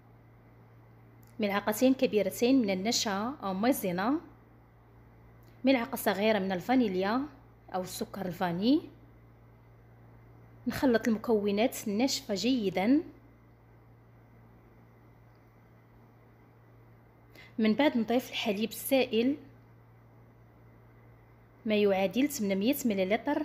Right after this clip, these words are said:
من الحليب السائل، تقريباً لتر من الحليب نقص منه كاس. نحرك المكونات جيداً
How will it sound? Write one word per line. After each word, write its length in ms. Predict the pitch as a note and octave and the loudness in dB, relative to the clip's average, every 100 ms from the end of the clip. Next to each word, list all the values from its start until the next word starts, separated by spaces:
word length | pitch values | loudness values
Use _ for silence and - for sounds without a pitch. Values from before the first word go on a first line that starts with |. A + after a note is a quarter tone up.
| C#4+ | -4
من 100 | G3 | -4
الحليب 400 | F#3+ - F#3+ F#3 | -2 -2 -2 -4
السائل، 640 | - - F#3 F3 A3+ D#4 - - - - - - | -6 -2 -2 0 0 0 -6 -16 -20 -20 -20 -8
تقريباً 680 | B3+ - B3 B3 G3+ C4 C4 | -6 -2 2 4 4 4 4
لتر 300 | C#4 C#4 B3 | 2 0 0
من 140 | G#3 | 0
الحليب 500 | G3+ - G3+ G3+ A#3+ | -2 -4 -4 -4 -4
نقص 380 | G#3+ - - - | -6 -8 -8 -6
منه 180 | F#3+ F3+ | -4 -4
كاس. 520 | F3+ B3+ F4 - - - - - - - - - - - - - - - | -2 0 0 -4 -10 -14 -20 -20 -20 -20 -20 -20 -20 -20 -20 -20 -12 -8
نحرك 400 | G#3 C4 B3 A#3+ | -2 -2 0 -2
المكونات 560 | G#3+ A#3 G#3 G3+ F#3 | -2 0 0 0 -2
جيداً 580 | B3+ B3+ G3+ F#3+ A3 C#4+ | 0 0 0 0 2 2